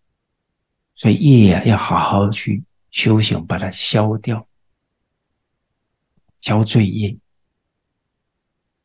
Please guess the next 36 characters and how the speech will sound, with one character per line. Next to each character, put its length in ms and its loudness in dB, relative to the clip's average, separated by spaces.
哎， 180 -16
这 80 0
个 80 0
是 140 2
一 80 6
个 100 2
重 260 0
点。 260 -12
啊， 200 -20
这 120 -6
个 100 -10
拜 240 6
佛 300 -2
啊， 120 -4
就 160 -8
是 80 -2
消 340 2
业 200 4
障 220 -2
很 200 -12
好 220 -4
的 100 -10
方 300 -10
法。 200 -18
啊， 300 -18
所 120 -2
以 40 0
老 180 0
和 100 2
尚 220 6
曾 200 2
经 200 4
有 120 4
提 220 -4
过 240 2
啊， 100 -6